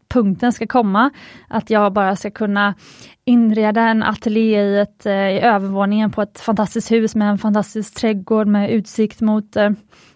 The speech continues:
skog och hav och bara sitta där och designa och liksom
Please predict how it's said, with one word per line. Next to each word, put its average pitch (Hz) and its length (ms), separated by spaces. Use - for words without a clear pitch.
skog 233 400
och 214 80
hav 220 400
och 208 160
bara 220 200
sitta - 360
där 247 100
och 214 100
designa 202 760
och - 280
liksom 190 440